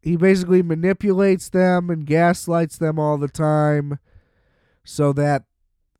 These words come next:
you know, they have to do everything he says, and they look up to him like he's a great man, but he's actually not a great man. He's actually abusing his children.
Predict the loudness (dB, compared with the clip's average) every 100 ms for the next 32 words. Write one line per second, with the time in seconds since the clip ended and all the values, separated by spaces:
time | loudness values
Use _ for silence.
0 | _ _ _ _ -6 -6 -6 -10 -16 _
1 | _ -20 _ _ _ _ _ _ _ _
2 | _ _ _ _ -10 0 4 4 2 0
3 | 2 2 2 -2 -2 -2 -2 -4 -2 0
4 | 2 0 -2 -2 0 -2 0 -2 -2 -6
5 | -4 -4 -6 -8 -8 -10 -10 -10 -8 -8
6 | -8 -12 -12 -12 -16 -14 -14 -4 -2 -2
7 | 0 0 2 2 2 -2 -8 -8 -8 -8
8 | -8 -10 -12 -12 -4 0 0 -2 -4 -2
9 | -2 0 2 2 0 -6 -4 -6 -6 -6
10 | -2 0 -2 -6 -12